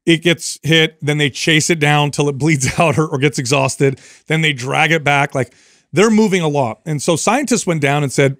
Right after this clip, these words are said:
"We wonder how many calories these tribes people are burning." And they did this really sophisticated testing.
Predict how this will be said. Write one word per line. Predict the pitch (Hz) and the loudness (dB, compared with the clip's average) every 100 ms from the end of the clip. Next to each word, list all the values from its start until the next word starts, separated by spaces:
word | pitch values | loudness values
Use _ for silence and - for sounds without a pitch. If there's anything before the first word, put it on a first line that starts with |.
| _ _ _ | _ _ _
"We | 160 226 | -2 2
wonder | 220 240 180 | 2 2 0
how | 165 | 0
many | 190 196 | -2 -2
calories | - 131 131 135 135 123 | -2 0 2 2 2 0
these | 139 123 - | -2 -2 -6
tribes | - - 143 143 139 - | -20 -6 0 0 0 -4
people | - 139 131 127 131 _ _ _ 131 | 0 0 2 0 -2 _ _ _ -4
are | 131 | 0
burning." | 170 190 135 | 2 2 0
And | 135 | 0
they | 185 | 2
did | 185 | 0
this | 131 175 | 0 0
really | 220 | 0
sophisticated | - 151 156 - - 139 123 | 0 -2 -2 -2 0 0 2
testing. | 143 131 117 | 0 -2 -4